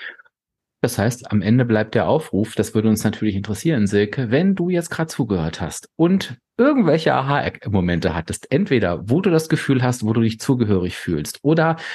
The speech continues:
wenn du gemerkt hast, „Oh, bei diesem Thema, da springe ich immer drauf an.“ Oder wenn du vielleicht eine lustige Story zu erzählen hast, dass du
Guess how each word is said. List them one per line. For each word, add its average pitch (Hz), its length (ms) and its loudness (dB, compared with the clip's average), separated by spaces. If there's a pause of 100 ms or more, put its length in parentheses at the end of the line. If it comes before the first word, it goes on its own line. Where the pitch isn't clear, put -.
(140)
wenn 123 160 4
du 127 80 4
gemerkt 127 400 2
hast, 123 400 -4
„Oh, - 160 -12
bei - 200 -4
diesem 107 260 0
Thema, - 360 -4
da 92 140 -2
springe - 260 0
ich 82 100 -6
immer 87 180 -2
drauf - 300 -2
an.“ 82 320 -2 (120)
Oder 107 200 2
wenn 98 120 4
du 98 60 4
vielleicht 87 260 -2
eine 95 100 -2
lustige 98 320 -2
Story 113 300 0
zu 107 140 0
erzählen 90 360 2
hast, 90 180 0
dass 92 120 0
du 95 180 0